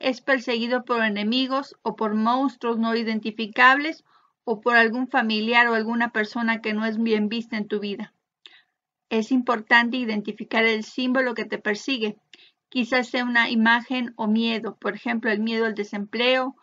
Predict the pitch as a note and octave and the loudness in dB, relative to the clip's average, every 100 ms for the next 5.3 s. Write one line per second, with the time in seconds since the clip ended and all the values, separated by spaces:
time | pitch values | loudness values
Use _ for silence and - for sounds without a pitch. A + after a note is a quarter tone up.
0 | _ _ _ - A3+ A3 G#3+ G3+ A3+ C4 | _ _ _ 0 2 2 4 4 4 2
1 | - B3 - - G#3+ G#3+ G#3 G#3 G3 F#3+ | 2 2 2 2 2 2 -2 -2 -2 -2
2 | - A3+ A3 G#3+ - C4 C4 C#4 C4 _ | 0 0 0 -8 -4 4 6 6 0 _
3 | _ _ _ _ _ _ _ _ _ _ | _ _ _ _ _ _ _ _ _ _
4 | _ _ - _ _ _ _ _ C4+ C#4 | _ _ -20 _ _ _ _ _ -2 2
5 | C4+ C4+ C4 | 2 0 -2